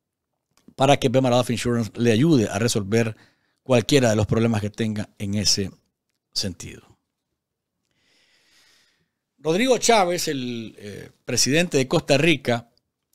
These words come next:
le brindó una entrevista a Fernando del Rincón en C N N en Conclusiones. Una entrevista sobre Costa Rica en términos generales, pero del Rincón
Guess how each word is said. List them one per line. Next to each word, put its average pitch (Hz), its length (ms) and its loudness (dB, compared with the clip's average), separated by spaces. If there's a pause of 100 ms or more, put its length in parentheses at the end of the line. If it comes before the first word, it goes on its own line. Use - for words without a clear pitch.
(140)
le 135 140 4
brindó 196 520 4
una 180 680 -2 (1300)
entrevista 156 800 2 (540)
a 135 100 -8
Fernando 160 480 0
del 135 100 0
Rincón 120 580 -2 (300)
en 101 120 -12
C 165 220 4
N 135 280 2
N 151 120 2
en 110 60 0
Conclusiones. 107 920 2 (800)
Una - 80 -20
entrevista 139 720 2 (200)
sobre 107 320 -6
Costa 98 280 -14
Rica 165 360 -6
en 131 80 -6
términos 151 340 -8
generales, 117 540 -6
pero 156 540 2 (360)
del 135 200 -2
Rincón 170 640 6